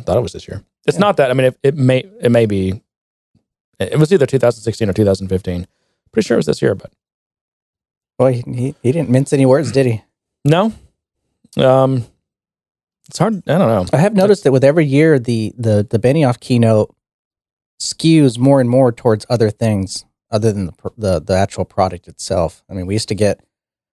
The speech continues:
Speaker 2: we used to get, you know, kind of the, you know, fifteen, twenty minutes of charity and all the other things that they have going on at Salesforce, numbers and employees. And, you know, we'd, we'd see the charity work that's being done that day.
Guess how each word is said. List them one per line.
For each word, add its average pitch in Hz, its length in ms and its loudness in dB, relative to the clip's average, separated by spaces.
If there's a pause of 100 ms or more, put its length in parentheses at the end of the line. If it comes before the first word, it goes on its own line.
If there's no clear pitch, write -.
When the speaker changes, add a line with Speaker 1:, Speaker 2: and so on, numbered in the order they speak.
(400)
Speaker 2:
we 143 120 2
used 180 140 -2
to 180 60 0
get, 151 140 -2
you 143 80 0
know, 131 160 2
kind 127 160 -4
of 123 100 2
the, 107 300 0 (840)
you 110 100 -6
know, 104 100 0
fifteen, 120 400 -2
twenty 117 220 0
minutes 110 400 -2
of 101 320 -2 (360)
charity 110 680 0
and 90 200 -2
all 101 140 0
the 110 100 -2
other 110 120 0
things 104 220 -4
that 95 100 -12
they 98 100 0
have 101 140 -2
going 101 200 -2
on 101 100 0
at 101 100 -2
Salesforce, 98 720 -2
numbers 92 580 -2
and 87 100 -10
employees. 92 720 -4
And, 85 320 -10 (580)
you 107 80 -6
know, 90 220 0
we'd, 90 180 -6 (460)
we'd 95 160 -4
see 101 280 -4
the 92 120 -2
charity 101 260 -2
work 95 180 -2
that's 95 120 -8
being 98 200 -4
done 92 200 -2
that 92 220 -4
day. 92 320 -2